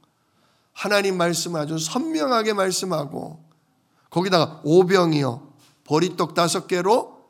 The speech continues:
무려 이만 명의 사람들을 먹이고 심지어 얼마 전에는, 며칠 전에는 누구도 살렸어요? 죽은 지 사 일이 지난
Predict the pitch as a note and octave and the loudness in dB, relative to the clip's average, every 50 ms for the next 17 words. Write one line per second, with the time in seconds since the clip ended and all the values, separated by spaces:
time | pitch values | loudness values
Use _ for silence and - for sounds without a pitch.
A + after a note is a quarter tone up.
0 | _ _ _ _ _ _ B2 B2+ C#3 C#3 B2 A#2 C3+ D#3+ F3 F#3 G3 G3 F#3 E3+ | _ _ _ _ _ _ -8 -6 -6 -6 -6 -8 -8 -6 -6 -2 0 0 -2 -2
1 | E3+ E3 E3 D#3+ D#3+ D#3+ D3+ D3 C#3+ D3+ E3 D#3+ D#3+ D#3 D#3 D3+ C#3 C#3+ C#3+ C3+ | -2 -6 -6 -6 -4 -6 -6 -6 -8 -8 -8 -8 -6 -6 -6 -8 -8 -8 -8 -6
2 | B2+ B2 C3 D3+ D#3 D3 D3+ D3 C3+ C#3 C3 C3 C3+ D3 D#3+ D#3+ D#3 D#3 D3 _ | -2 0 2 2 2 0 -2 -6 -8 -10 -10 -12 -12 -12 -12 -14 -16 -18 -20 _
3 | _ _ _ _ _ _ _ _ _ _ _ _ _ - - - G3+ G3 F3 F#3+ | _ _ _ _ _ _ _ _ _ _ _ _ _ -10 -8 -6 -6 -2 0 0
4 | F3 D3 B2+ - - - _ - C#3+ E3 F#3 F#3+ F#3 E3+ E3+ D#3+ D#3 D3 C#3 C3+ | 0 0 -2 -8 -16 -20 _ -2 0 0 2 2 0 0 0 -2 -2 -2 -2 -4
5 | A#2+ G#2+ B2 - _ _ _ _ _ D#3 D#3+ D#3 - F#3+ F3+ F3 E3+ E3+ E3 D#3+ | -6 -6 -10 -20 _ _ _ _ _ -2 -2 0 -2 -2 0 2 2 2 2 0
6 | D#3+ D3 C#3 D#3 F3 F#3 F3 F3+ D#3+ E3+ E3+ E3+ E3 D#3+ D#3 - E3 E3+ G3 G#3+ | -2 -2 -4 -4 -6 -4 -4 -4 -4 -2 -2 -2 -2 -4 -4 -4 -4 -4 -4 -6
7 | - - _ _ _ _ _ _ _ _ _ _ _ _ _ _ _ _ _ _ | -10 -16 _ _ _ _ _ _ _ _ _ _ _ _ _ _ _ _ _ _
8 | _ _ - - C#3 D3 D3 F3 F3 E3+ D#3 D3+ E3 D#3+ D#3 D#3+ D#3 - B2 B2 | _ _ -12 -10 -8 -6 -6 -4 -4 -4 -6 -6 -6 -6 -6 -6 -8 -6 -4 -4
9 | C3+ D3 D#3 D#3+ D#3+ D3+ D3+ C3+ - B2+ A#2+ A2+ G#2+ A2 A2+ A#2+ | -2 -2 -2 -2 -2 -4 -6 -6 -8 -10 -10 -10 -10 -12 -12 -16